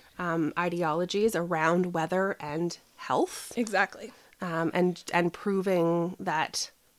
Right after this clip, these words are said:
Speaker 1: actually getting outside is beneficial to the health of the children.
Speaker 2: And again, strengthening those relationships with families as well,
Speaker 1: Right.
Speaker 2: because the more conversations that you have, the more,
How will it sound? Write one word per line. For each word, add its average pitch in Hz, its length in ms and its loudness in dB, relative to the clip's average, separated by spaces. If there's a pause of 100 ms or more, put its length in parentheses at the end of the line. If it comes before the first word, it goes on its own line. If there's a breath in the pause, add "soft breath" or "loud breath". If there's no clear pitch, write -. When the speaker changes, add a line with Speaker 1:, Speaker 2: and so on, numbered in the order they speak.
(180)
Speaker 1:
actually 175 360 -4
getting 160 260 -2
outside 165 560 -4 (140)
is - 160 -10 (180)
beneficial 160 640 -2
to - 120 -8
the - 100 -10
health - 280 -8
of - 100 -14
the - 60 -16
children. - 380 -12 (200)
Speaker 2:
And 262 260 4 (140)
again, 247 440 4
strengthening 247 680 2
those 254 240 8
relationships 220 680 4
with 208 120 0
families 196 400 -2
as 185 140 -2
well, 196 300 2
Speaker 1:
Right. 202 120 4
Speaker 2:
because 202 200 2
the 208 100 0
more 202 320 0
conversations 190 800 -4
that 196 140 0
you 185 100 -8
have, 214 440 4
the 214 100 -2
more, 190 540 0